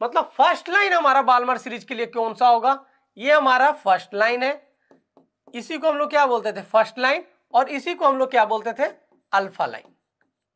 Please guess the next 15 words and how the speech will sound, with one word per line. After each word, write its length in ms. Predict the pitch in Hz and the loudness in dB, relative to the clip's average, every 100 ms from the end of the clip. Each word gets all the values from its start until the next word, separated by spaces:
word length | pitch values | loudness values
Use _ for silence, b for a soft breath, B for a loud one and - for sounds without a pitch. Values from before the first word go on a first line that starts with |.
| _ _ _ _ _ _ _ _ 220 | _ _ _ _ _ _ _ _ -4
पढ़े 240 | 220 240 | 0 0
हम 140 | 233 | -2
लोग, 260 | 233 240 _ _ _ _ _ _ _ _ - | -6 -10 _ _ _ _ _ _ _ _ -16
ये 220 | 214 370 | -4 0
हमारा 340 | 370 370 320 339 | 2 4 2 2
n 240 | 311 320 | -2 -4
equal 300 | 320 339 311 | -4 -4 -4
to 60 | 349 | -6
four 300 | - 240 254 277 | -6 0 0 2
पे 80 | 311 | -2
हमारा 280 | 285 285 277 | 0 2 0
क्या 220 | 277 214 | 0 2
है? 380 | 233 285 - _ | 2 0 -8 _
सेकंड 600 | - - 269 262 311 359 359 _ _ _ _ _ _ _ _ - | -20 -6 -4 0 -2 -2 -10 _ _ _ _ _ _ _ _ -8
लाइन। 360 | 214 254 349 | -2 0 -2